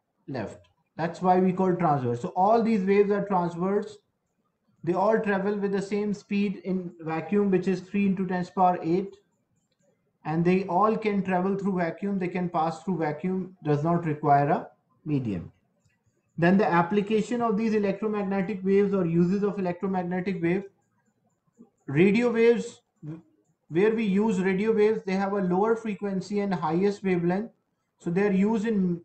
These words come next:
mainly radio and television communication.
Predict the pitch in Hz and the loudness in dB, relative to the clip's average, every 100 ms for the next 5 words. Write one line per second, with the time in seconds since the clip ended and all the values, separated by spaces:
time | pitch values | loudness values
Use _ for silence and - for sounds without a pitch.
0 | 151 175 196 214 214 180 185 214 220 196 | -4 -2 0 0 0 0 0 0 -2 -2
1 | 190 180 185 190 208 185 170 170 170 165 | -2 -2 -2 -4 -4 -4 -2 -2 -2 -4
2 | - 107 | -4 -8